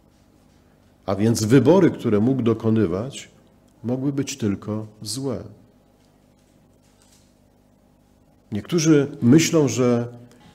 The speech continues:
człowiek był w stanie, pomimo tego, że po-, że popadł, y, w grzech, był w stanie jednak wybierać dobro.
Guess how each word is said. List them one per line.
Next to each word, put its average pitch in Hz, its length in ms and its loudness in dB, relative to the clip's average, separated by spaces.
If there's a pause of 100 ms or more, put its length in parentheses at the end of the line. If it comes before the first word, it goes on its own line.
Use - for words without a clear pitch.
(420)
człowiek 143 300 0
był 143 200 6
w - 80 -2
stanie, 135 760 0 (1080)
pomimo 139 300 4
tego, 143 200 2
że 123 140 0
po-, 117 320 -4
że 110 120 -2
popadł, - 520 0
y, - 0 - (880)
w - 400 -20 (200)
grzech, 113 440 -2 (320)
był 135 140 6
w 135 80 -2
stanie 175 380 2
jednak 143 400 2
wybierać 127 460 -2
dobro. 92 480 -6